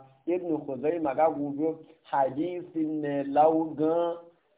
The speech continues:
ene sifan sallah nabi na nabi lagwa labayan gun. Anabi di sallah gwa ya, sai zo ji sallah lagu ya wuji ba wuya anabi Muhammadu a.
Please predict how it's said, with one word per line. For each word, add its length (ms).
ene 540
sifan 580
sallah 640
nabi 280
na 260
nabi 400
lagwa 360
labayan 500
gun. 200
Anabi 520
di 200
sallah 440
gwa 200
ya, 440
sai 200
zo 120
ji 200
sallah 320
lagu 400
ya 140
wuji 220
ba 180
wuya 220
anabi 340
Muhammadu 640
a. 160